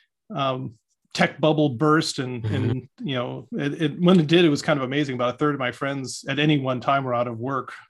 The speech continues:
Speaker 1: uh,
Speaker 2: Wow.
Speaker 1: for a while. But, you know, we were looking at that looming ahead of us. And it was kind of obvious that where I was working was going to do some massive layoffs, and, and you never know what happens with those.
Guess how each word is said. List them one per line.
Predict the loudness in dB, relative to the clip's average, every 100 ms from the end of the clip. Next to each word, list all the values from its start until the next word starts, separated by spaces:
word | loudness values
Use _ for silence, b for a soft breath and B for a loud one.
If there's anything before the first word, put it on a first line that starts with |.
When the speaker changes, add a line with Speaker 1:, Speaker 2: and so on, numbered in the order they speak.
| -6
Speaker 1:
uh, | -4 -4 -8
Speaker 2:
Wow. | -14 b b b -2
Speaker 1:
for | 2
a |
while. | 4 4 2
But, | -2 -4 -6 -8
you | -4
know, | -2 -4 -8 -12 -16 -20 _ _ _
we | -2 6
were | 6
looking | 8 4 6 4
at | 4
that | 4 4 2 -10 -18 -8
looming | -4 6 8 8 6 0
ahead | 0 0 0
of |
us. | -6 -8
And | -6
it | -4
was | 0
kind | 2 2
of | 2
obvious | -2 -4 -2
that | -2
where | 0 2
I | 2
was | 0 -4
working | -8 -6 -6 -6
was | -8 -10 -18 b b b _
going | 2 2
to | 0 -2
do | 0 0
some | 0 0
massive | 0 0 -2
layoffs, | -4 -4 -2 -2 -2 -6
and, | -8 -8
and | -6 -4
you | -4
never | -4
know | -4
what | -6 0
happens | 0 0 -10
with | -4
those. | -4 -4 -6